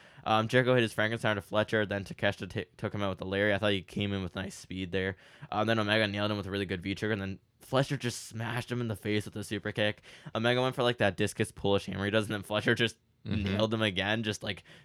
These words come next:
Speaker 1: two incredible super kicks there. Just really looked like he nailed him. And then a really nice brain buster, uh, and now everyone's down. So I thought that was, again, a really fun sequence.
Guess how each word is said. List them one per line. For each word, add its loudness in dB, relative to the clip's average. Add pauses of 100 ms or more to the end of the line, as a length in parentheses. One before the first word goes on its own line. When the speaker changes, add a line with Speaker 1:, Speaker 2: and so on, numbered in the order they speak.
(120)
Speaker 1:
two 0
incredible 0
super -6
kicks -8
there. -4
Just -8
really -2
looked -2
like -2
he -4
nailed -6
him. -4
And -4
then 0
a -2
really 0
nice -4
brain -8
buster, -2 (520)
uh, 6
and 2
now 6
everyone's 0
down. -4
So -4
I -2
thought -4
that -4
was, -2
again, -4
a -4
really 0
fun -2
sequence. -6